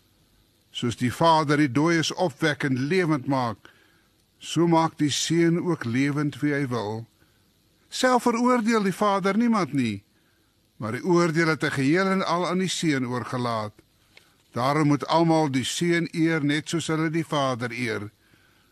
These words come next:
Wie nie die Seun eer nie, eer ook nie die Vader wat hom gestuur het nie. Dit verseker ek julle, wie luister na wat ek sê en in hom glo wat my gestuur het, het die ewige lewe.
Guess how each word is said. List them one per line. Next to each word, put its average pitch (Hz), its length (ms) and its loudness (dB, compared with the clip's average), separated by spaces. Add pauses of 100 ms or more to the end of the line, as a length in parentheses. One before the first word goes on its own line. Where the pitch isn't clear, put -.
(260)
Wie 143 120 2
nie 190 160 4
die 175 140 0
Seun 214 500 0
eer 139 340 0
nie, 127 140 0
eer 165 220 0
ook 165 180 -2
nie 160 120 2
die 139 120 -2
Vader 127 580 -4 (420)
wat 117 220 -2
hom 117 200 0
gestuur 117 480 -2
het 104 220 -4
nie. 107 260 -8 (1000)
Dit 220 160 0
verseker 185 520 2
ek 151 120 -2
julle, 120 400 0 (720)
wie 147 140 2
luister 185 480 2
na 196 140 0
wat 190 180 -4
ek 190 140 -4
sê 190 280 -2
en 180 80 0
in 165 100 2
hom 156 160 0
glo 180 340 0
wat 196 160 -2
my 190 100 -4
gestuur 180 420 -2
het, 175 140 -4
het 196 180 -2
die 175 200 -2
ewige 143 320 -4
lewe. 110 440 -4